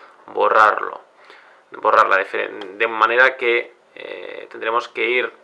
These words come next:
trasladando las diferentes aplicaciones que estén en la carpeta al directorio raíz o a otra carpeta para que podamos, eh,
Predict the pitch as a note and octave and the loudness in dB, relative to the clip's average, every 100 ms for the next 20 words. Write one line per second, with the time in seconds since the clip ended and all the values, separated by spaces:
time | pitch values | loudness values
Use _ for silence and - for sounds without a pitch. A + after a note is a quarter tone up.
0 | _ - A2+ A2 G#2+ A2+ C3+ B2+ A2 G2+ | _ 4 4 6 4 6 6 4 -2 -2
1 | - _ _ _ _ _ _ _ _ _ | -6 _ _ _ _ _ _ _ _ _
2 | _ _ _ _ - _ _ G#2+ G#2 G#2 | _ _ _ _ -20 _ _ -4 -4 -4
3 | A2 A2+ B2 A#2+ G#2+ - - - A2+ A2 | 0 0 0 0 0 -2 -4 -4 0 -2
4 | - C#3 B2+ - G#2+ - A2+ A2+ A#2 A#2 | -2 -4 -4 -6 -10 -4 -2 0 0 2
5 | A2+ - C3+ A#2 - - - _ _ _ | 2 2 2 4 2 -2 -20 _ _ _
6 | _ - _ _ _ _ _ _ _ _ | _ -20 _ _ _ _ _ _ _ _
7 | _ _ - - - - _ _ _ - | _ _ -20 -20 -20 -20 _ _ _ 4
8 | C3+ A#2+ G#2 A2 G#2+ A2+ C3+ C3+ G#2+ G2 | 6 6 2 2 4 4 4 0 0 0
9 | G#2+ A2 A#2 B2+ - - - G#2 G2+ - | 2 4 2 2 2 2 2 2 2 -4
10 | G#2 G#2 G2 G2 G2+ - - - - - | -4 0 0 0 -6 -8 -20 -20 -20 -20
11 | _ - - - - | _ -12 -10 -8 -10